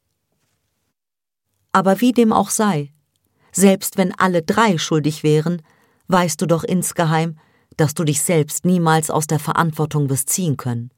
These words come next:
Auch wenn du damals kaum sechzehn warst, auch wenn du naiv und scheu und vielleicht selbst noch ein Kind warst, war O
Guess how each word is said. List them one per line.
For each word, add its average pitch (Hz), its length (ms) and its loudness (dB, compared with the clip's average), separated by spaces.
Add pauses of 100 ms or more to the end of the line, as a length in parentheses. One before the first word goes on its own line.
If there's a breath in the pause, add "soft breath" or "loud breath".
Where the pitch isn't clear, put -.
(800 soft breath)
Auch - 220 0
wenn 294 160 2
du 196 120 2
damals 165 540 0
kaum 170 260 -2
sechzehn 160 520 -2
warst, 147 420 -8 (560 soft breath)
auch - 240 0
wenn 285 200 4
du 170 200 0 (180 loud breath)
naiv 202 560 0
und 156 200 -4
scheu 196 360 0 (320 soft breath)
und - 140 0
vielleicht 185 520 0
selbst 214 480 0
noch 151 220 0
ein 143 240 -2
Kind 147 320 -2
warst, 151 420 -2 (380 soft breath)
war 135 340 2 (120)
O 190 260 6